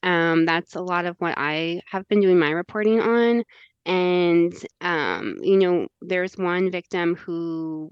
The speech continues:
wasn't even from Maine. He was here visiting his son. Um, I spoke with the sister of one of the women that was killed, and she was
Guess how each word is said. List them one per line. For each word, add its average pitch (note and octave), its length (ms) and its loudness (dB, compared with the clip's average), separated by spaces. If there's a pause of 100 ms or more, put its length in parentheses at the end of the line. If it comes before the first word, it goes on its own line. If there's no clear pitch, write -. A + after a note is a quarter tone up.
wasn't E3+ 320 -4
even D#3+ 180 0
from D#3 240 0
Maine. E3+ 240 4
He E3 140 -10
was D#3+ 160 -8
here D3+ 200 -6
visiting D3+ 440 -2
his D3+ 200 -6
son. F#3+ 640 4 (600)
Um, D#3+ 320 4
I D3+ 80 2
spoke E3+ 300 -4
with F3 240 0
the F#3 100 -4
sister E3 540 -2
of D3+ 300 0
one D#3 160 2
of D3 100 -6
the D#3 100 -6
women D#3 320 0
that D#3 160 0
was D#3 180 -6
killed, D#3+ 460 -6
and C#3 240 -2
she - 180 -10
was D3+ 220 -8